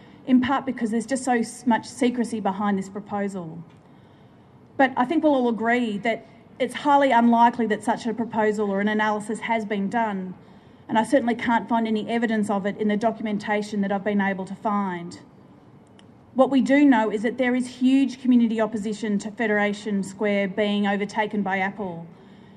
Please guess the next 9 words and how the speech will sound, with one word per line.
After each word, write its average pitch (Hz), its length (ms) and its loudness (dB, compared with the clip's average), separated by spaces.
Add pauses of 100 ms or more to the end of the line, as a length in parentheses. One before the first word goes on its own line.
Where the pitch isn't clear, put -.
(180)
with 240 200 -2
protests 262 640 2
and 208 260 -2
petitions 247 600 0
with 220 200 0
a 202 60 4
hundred 240 320 0
thousand 226 400 4
people 233 460 -4